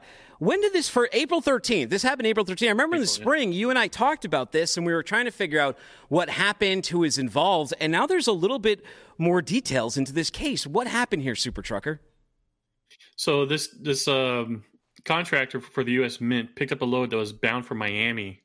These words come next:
Speaker 2: and he decided it was a good idea to park the truck north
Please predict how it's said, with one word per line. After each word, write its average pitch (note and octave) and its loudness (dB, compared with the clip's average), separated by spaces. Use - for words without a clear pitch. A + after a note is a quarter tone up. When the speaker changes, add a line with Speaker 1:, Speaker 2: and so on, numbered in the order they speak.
Speaker 2:
and G#2+ -4
he A#2 -4
decided A2+ -2
it G#2+ -4
was G#2+ -6
a G#2+ -4
good A2+ -2
idea A2+ -2
to G#2 -4
park C#3 -4
the C3+ -2
truck B2 -4
north E3 0